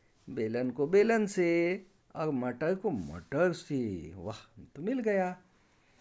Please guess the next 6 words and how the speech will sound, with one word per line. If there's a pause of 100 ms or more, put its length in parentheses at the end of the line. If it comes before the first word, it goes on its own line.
(420)
आगे
है (200)
तबला, (600)
तबला, (280)
तबला, (220)
देखिए